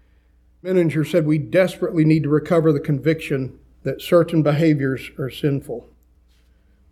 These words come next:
He says, "Sin was once a word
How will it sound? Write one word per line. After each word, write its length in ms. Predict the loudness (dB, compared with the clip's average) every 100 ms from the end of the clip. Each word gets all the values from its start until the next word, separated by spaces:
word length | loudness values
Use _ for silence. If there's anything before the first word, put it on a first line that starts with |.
| _ _ _ _ -8
He 120 | -6
says, 480 | 0 0 0 -2 -2
"Sin 280 | 0 0
was 180 | 0 0
once 320 | 0 0 -2
a 40 | -4
word 440 | 0 0 0 -4